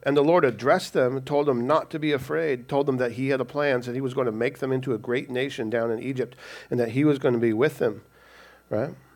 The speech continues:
He's not going to die on the way. And that was seemingly all the assurance that Jacob needed.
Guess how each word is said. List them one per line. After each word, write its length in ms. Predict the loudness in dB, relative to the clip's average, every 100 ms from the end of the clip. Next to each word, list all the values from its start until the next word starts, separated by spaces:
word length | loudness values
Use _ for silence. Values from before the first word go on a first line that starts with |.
| _ _ _
He's 160 | -4
not 160 | 0 2
going 140 | 4
to 80 | 2
die 360 | 4 2 4 2
on 300 | 2 2 2
the 80 | 0
way. 440 | -2 -4 -6 -10 -20 _ _ _ _ _ _ _ _ _ _ -2
And 120 | 4
that 120 | 4
was 140 | 4 0
seemingly 340 | 2 4 6
all 180 | 6 4
the 120 | 4
assurance 420 | 2 0 -2 -4
that 80 | -6
Jacob 300 | -6 -6 -8
needed. 240 | -12 -12